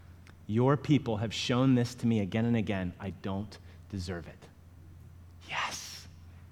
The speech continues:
And then she asked how she might say thank you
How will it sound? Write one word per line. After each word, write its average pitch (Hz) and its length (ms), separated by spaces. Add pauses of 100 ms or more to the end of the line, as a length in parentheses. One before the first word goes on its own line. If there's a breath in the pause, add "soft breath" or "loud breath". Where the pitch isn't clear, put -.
(1700)
And 107 100
then 147 120
she 113 180
asked 113 240
how 120 80
she 120 140
might 117 280
say 135 200
thank 170 360
you 82 140